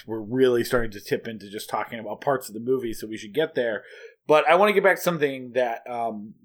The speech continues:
Brandon was talking about earlier and how this movie came to be, because, uh, we're gonna be doing Pop Stars, we kind of alluded to here,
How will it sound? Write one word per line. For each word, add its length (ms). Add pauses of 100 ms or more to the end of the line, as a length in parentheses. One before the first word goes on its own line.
Brandon 260
was 120
talking 220
about 180
earlier 400
and 120
how 120
this 140
movie 220
came 260
to 100
be, 560 (640)
because, 640
uh, 280
we're 120
gonna 120
be 60
doing 240
Pop 300
Stars, 380
we 80
kind 160
of 60
alluded 380
to 200
here, 300